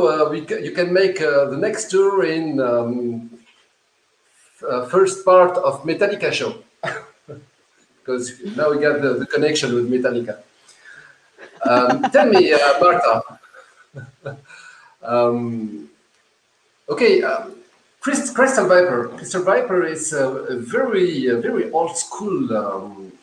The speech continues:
old school, um, sound, uh, of, of metal. You know, like you say, the Judas Priest, uh, um, Judas Priest, Iron Maiden, uh, and, uh,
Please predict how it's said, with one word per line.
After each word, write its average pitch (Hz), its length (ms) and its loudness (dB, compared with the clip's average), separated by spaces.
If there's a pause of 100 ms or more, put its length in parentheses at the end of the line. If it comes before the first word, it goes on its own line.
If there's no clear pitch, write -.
(160)
old 120 160 -12
school, 135 480 -10
um, 92 400 -10
sound, 165 540 -4
uh, 185 280 -6
of, - 200 -18 (140)
of - 220 -20
metal. 113 480 -2
You 101 80 -16
know, 117 300 -4
like 117 240 -8
you 127 80 -8
say, 131 520 2
the 120 220 -6
Judas 131 380 -6
Priest, 139 680 -4
uh, 107 120 -4 (640)
um, 98 600 0 (1040)
Judas 123 400 -6
Priest, 120 400 -2
Iron 113 420 -2
Maiden, 117 760 0
uh, 107 220 -6
and, 113 280 -4
uh, 101 320 -2